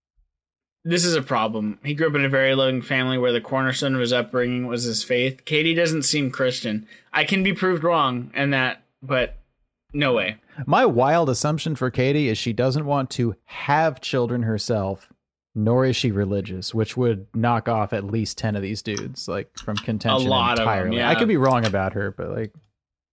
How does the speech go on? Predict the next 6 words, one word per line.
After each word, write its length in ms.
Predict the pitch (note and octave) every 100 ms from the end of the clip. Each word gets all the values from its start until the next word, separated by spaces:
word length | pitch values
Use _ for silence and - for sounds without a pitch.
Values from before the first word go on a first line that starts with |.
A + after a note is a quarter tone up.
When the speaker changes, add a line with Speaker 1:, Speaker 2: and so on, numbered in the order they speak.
| _ _ _ _ A#2+
Speaker 2:
it's 120 | -
possible. 600 | G#2+ G2+ G2+ G#2+ G#2+ G#2 _ _ _ _ _ _ _ _ _ _ _ _ _ _ _ _ _ _ -
Speaker 1:
I 80 | E3
don't 180 | G#3+ G#3+
trust 320 | G3+ G3+ -
Courtney. 600 | A3 A3+ G#3 A3 B3